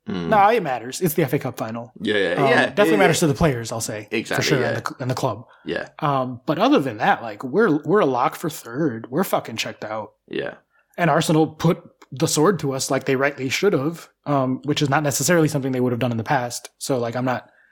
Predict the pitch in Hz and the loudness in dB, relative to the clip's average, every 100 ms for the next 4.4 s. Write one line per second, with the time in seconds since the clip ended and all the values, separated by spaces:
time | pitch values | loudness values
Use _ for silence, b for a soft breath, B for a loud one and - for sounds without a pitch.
0 | b 147 - 156 156 120 110 139 147 110 | b -2 2 2 2 -2 -2 0 0 -2
1 | 117 - 117 101 - _ _ _ _ 185 | -10 -6 -4 -4 -8 _ _ _ _ -4
2 | 196 196 131 160 196 170 180 170 156 147 | 0 0 2 2 2 0 0 2 4 4
3 | 156 170 143 139 127 120 156 156 135 151 | 4 2 2 -2 -4 0 2 2 2 0
4 | 143 - - | -2 -6 -10